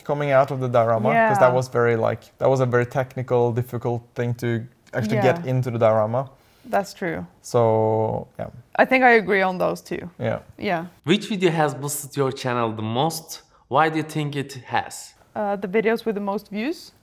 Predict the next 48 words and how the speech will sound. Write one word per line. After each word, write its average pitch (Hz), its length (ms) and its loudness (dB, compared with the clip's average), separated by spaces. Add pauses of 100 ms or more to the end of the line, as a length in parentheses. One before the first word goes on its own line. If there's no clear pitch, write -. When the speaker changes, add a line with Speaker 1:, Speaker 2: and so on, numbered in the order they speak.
(160)
Speaker 1:
Yeah, 120 200 4
or 123 60 2
boosted 135 480 -2
the 131 60 -4
channel 117 300 0
the 123 80 -4
Speaker 2:
Mm. 110 120 -6
Speaker 1:
most. 110 180 -14 (440)
Um, 135 280 4 (200)
I - 20 -18
think 156 200 -4 (200)
there's 131 160 0 (120)
two 160 120 0
videos 135 400 0
I 131 60 -6
can 120 160 -6
come 123 200 -6
up 120 120 -8
with, 135 120 -8 (100)
but 123 100 -2 (100)
we 190 60 0 (240)
never 196 160 4
had, 156 260 2 (140)
like, 135 160 2
a 135 120 6 (280)
huge 156 320 2
viral 131 340 8
hit 131 200 -2
that 123 160 2
just 117 180 -4 (140)
took 131 220 -2
our 123 100 4
channel, 120 480 2
Speaker 2:
Yeah. 208 300 -2 (120)
Speaker 1:
like, 117 260 2 (200)
to 120 60 -6 (100)
a 110 360 2
whole 120 160 0
new 117 160 0
level. 123 420 2 (300)
It's 131 140 -4
always 151 240 4
been 139 180 0
incremental. 135 720 -2
Speaker 2:
Yeah. 202 200 -6 (1200)
Speaker 1:
But 147 120 6
I 156 60 6
think 160 280 -4